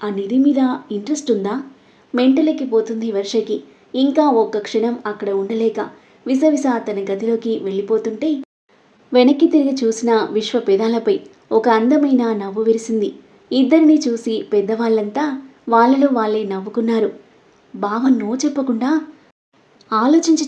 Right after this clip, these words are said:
చెప్తాను అనడం ఏంటి? అదెలా నచ్చింది బావకి? అందుకే ఆ రోజు అంతగా నవ్వుతూ తుల్లుతూ మాట్లాడా? అంటే బావ దాన్ని పెళ్లి చేసుకుంటాడా? పిచ్చి పట్టినట్టుగా అనిపిస్తుంటే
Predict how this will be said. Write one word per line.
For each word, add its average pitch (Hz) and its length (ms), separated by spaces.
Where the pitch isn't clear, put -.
చెప్తాను 302 400
అనడం 294 320
ఏంటి? 262 400
అదెలా 294 340
నచ్చింది 285 400
బావకి? 240 560
అందుకే 247 380
ఆ 262 120
రోజు 233 460
అంతగా 233 500
నవ్వుతూ 240 460
తుల్లుతూ 254 420
మాట్లాడా? 226 840
అంటే 311 380
బావ 247 560
దాన్ని 226 260
పెళ్లి 254 220
చేసుకుంటాడా? 262 680
పిచ్చి 269 280
పట్టినట్టుగా 262 600
అనిపిస్తుంటే 220 680